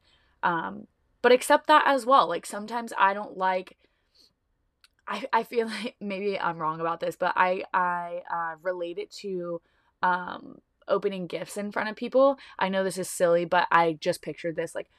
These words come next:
I relate it to opening gifts in front of people. I hate it. I think it's very much cringe because of, like, reactions and stuff.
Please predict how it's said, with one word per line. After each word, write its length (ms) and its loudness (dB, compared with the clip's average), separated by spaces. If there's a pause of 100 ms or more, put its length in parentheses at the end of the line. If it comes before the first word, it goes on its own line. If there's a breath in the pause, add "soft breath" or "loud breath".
(140)
I 80 2
relate 260 2
it 120 -4
to 240 0
opening 360 -2
gifts 260 -2
in 120 -8
front 160 -2
of 60 -8
people. 300 -2
I 120 2
hate 320 -6
it. 220 0
I 100 -2
think 240 -8
it's 120 -14
very 340 -4
much 260 -12
cringe 540 -6
because 300 -8
of, 120 -6
like, 200 -6
reactions 640 -6
and 180 -8
stuff. 320 0